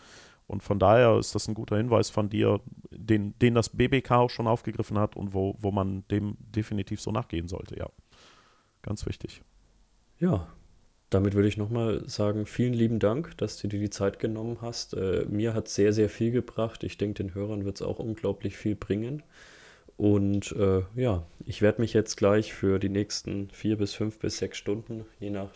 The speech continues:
Speaker 2: deutscher Autobahn, äh, ich fahr ausnahmsweise mal nicht Zug, äh, auch wenn ich, so gerne ich dann doch Zug fahr, vielleicht sogar ganz froh mal bin nach den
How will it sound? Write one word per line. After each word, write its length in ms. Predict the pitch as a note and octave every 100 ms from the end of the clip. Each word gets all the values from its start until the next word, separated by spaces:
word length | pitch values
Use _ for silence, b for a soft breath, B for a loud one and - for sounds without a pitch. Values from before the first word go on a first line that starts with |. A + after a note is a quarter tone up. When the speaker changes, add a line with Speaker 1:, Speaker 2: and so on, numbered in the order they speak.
| -
Speaker 2:
deutscher 340 | F#2+ G2 G2
Autobahn, 560 | F#2 A2 A#2 - G#2+ A#2 - -
äh, 180 | G2 F#2+ G2 - _
ich 80 | -
fahr 180 | - G2+
ausnahmsweise 640 | G#2+ A#2 G#2+ - G#2 G2+
mal 180 | G2 F#2+
nicht 300 | G#2+ - -
Zug, 400 | - C3 E3+ - C#3 B2
äh, 1040 | G2+ G#2 - - - - - - - -
auch 160 | F#2 F#2+
wenn 160 | G2
ich, 180 | A2 -
so 120 | -
gerne 240 | - F#2 G#2+
ich 100 | -
dann 160 | F#2+
doch 160 | G2+ -
Zug 300 | - A2 -
fahr, 180 | - G2
vielleicht 220 | F#2+ G2+
sogar 180 | G2+ G2
ganz 160 | G2
froh 260 | - - C3+
mal 180 | C3+ B2+
bin 320 | A#2+ C3+ C#3+ _
nach 160 | A2+ A2
den 360 | G2+ G#2 G#2+